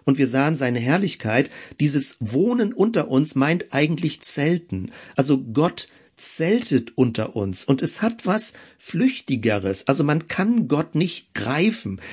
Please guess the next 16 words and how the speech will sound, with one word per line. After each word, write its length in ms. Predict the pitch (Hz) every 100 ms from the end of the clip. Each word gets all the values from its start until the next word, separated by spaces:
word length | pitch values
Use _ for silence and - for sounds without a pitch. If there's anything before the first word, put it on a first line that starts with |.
| -
nicht 260 | 151 -
ergreifen, 600 | 143 180 175 120 107 113
man 160 | 120 131
kann 160 | 151 160
ihn 80 |
nicht 160 | 156 151
verwalten, 520 | 143 120 147 226 226
man 160 | 117 113
kann 200 | 147 147
ihn 100 | 139
nicht 160 | 143
besitzen. 580 | - 131 143 190 - 92 - - - -
Gott 280 | 165 - -
ist 340 | 165 - -
da, 460 | 120 123 151 254 370 - - -
aber 280 | - 175 -